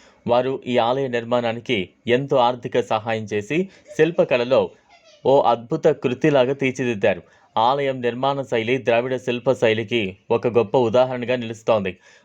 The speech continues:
గోపురాలు, ప్రాకారాలు, మండపాలు అన్నీ ఎంతో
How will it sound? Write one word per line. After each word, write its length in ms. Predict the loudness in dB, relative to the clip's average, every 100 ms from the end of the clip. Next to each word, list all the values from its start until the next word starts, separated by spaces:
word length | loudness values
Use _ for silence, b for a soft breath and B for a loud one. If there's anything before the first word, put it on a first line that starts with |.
| -4
గోపురాలు, 580 | 2 2 2 0 0 -2 -2
ప్రాకారాలు, 600 | -2 -2 -2 -2 0 0 -2 -2
మండపాలు 460 | -2 -2 0 2 0
అన్నీ 240 | 0 0 -2 -4 b b 0
ఎంతో 220 | 0 2